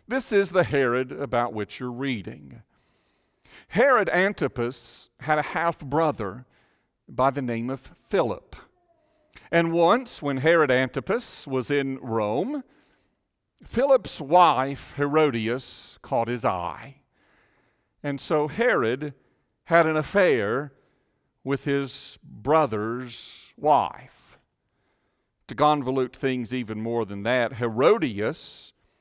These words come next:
was not just Philip's wife, she was also Herod Antipas's niece.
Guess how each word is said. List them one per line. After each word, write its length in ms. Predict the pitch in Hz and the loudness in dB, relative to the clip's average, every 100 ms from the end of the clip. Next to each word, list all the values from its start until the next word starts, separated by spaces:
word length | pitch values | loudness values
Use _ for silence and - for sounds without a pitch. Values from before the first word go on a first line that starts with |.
| _ _ - | _ _ -4
was 220 | 127 110 | -4 2
not 300 | 156 226 - | 2 2 -2
just 400 | - 165 151 - | -2 0 0 -6
Philip's 840 | - _ 175 160 127 - - - _ _ _ | -20 _ 4 4 2 -2 -14 -16 _ _ _
wife, 800 | 120 160 214 139 107 139 - - _ _ _ _ _ _ _ _ _ | 0 2 2 2 0 -2 -8 -20 _ _ _ _ _ _ _ _ _
she 200 | - - | -10 -4
was 180 | 156 143 | -4 0
also 460 | 165 220 - 135 120 | 2 0 -2 -4 -2
Herod 340 | 127 143 135 | -2 0 2
Antipas's 920 | 131 165 - - 101 127 131 131 - _ _ _ _ _ | 0 -2 -8 -14 -12 -10 -10 -12 -18 _ _ _ _ _
niece. 800 | - 180 143 90 - - - - | -4 -2 -2 -4 -16 -16 -16 -20